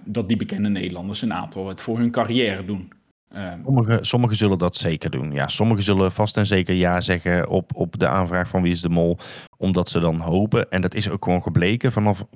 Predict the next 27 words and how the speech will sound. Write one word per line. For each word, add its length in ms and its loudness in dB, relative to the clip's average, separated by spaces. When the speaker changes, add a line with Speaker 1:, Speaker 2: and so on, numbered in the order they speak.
Speaker 2:
nou, 220 0
zeg 140 0
maar 160 2
vanaf 240 0
tweeduizend 500 2
dertien 340 2
zo'n 140 4
beetje, 260 2
toen 160 0
Kees 300 2
Tol 260 4
meedeed 720 2
als 200 -2
mol. 360 4
Die 160 4
had 160 0
daarvoor, 340 2
was 160 0
die 120 -4
wel 340 0
een 100 -10
soort 580 2
van 280 0
bekend. 600 0
Namelijk, 460 0
hij 100 0
was 280 -4